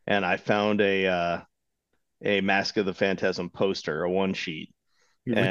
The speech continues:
Speaker 1: And
Speaker 2: can't find.
Speaker 1: we can't find, yeah. And so, like, the people with me, one guy brought a baseball, another guy brought a rubber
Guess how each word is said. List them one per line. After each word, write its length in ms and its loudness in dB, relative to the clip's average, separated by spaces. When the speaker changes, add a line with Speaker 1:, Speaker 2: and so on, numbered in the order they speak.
Speaker 1:
And 60 0
Speaker 2:
can't 220 4
find. 380 2
Speaker 1:
we 100 4
can't 260 4
find, 280 2
yeah. 220 2
And 160 2
so, 260 6
like, 200 4
the 80 0
people 300 4
with 200 6
me, 100 6
one 240 4
guy 140 8
brought 220 4
a 40 0
baseball, 680 2
another 240 0
guy 140 2
brought 200 4
a 60 2
rubber 420 -2